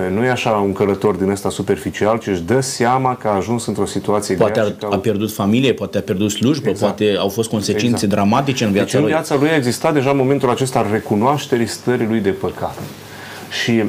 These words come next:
Speaker 1: eu i-aș mai pune câteva întrebări doar, să-l văd cu adevărat a înțeles urăciunea păcatului respectiv, pentru că întrebările ne pot face să ne cercetăm și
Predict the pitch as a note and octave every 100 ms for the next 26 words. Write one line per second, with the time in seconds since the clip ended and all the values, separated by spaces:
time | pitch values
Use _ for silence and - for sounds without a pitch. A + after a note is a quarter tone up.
0 | - - G#2 E3+ F#3+ F3 C#3 B2+ C#3 C3+
1 | C3 C3 F3+ - E3 D3+ D3 C#3 C#3 C#3
2 | D3 F#2+ E2+ E2+ - G#2 C3 D3 G#2+ -
3 | - A2+ G#2+ G2+ - A2+ A2+ A2 F#2+ -
4 | G2+ A#2 A#2 - A2 G#2 G2+ - - C#3
5 | B2+ G2+ F2+ G2 - F#2+ - - E2+ -
6 | D#2+ - A#2 G2 G#2 G2 G2 G2 G#2+ F#2
7 | - - - - G2+ G#2+ E3+ F3 D3 B2+
8 | C#3 D3+ - D3 D3 C3 B2+ A#2 A2 -
9 | A2+ C3 G2+ - -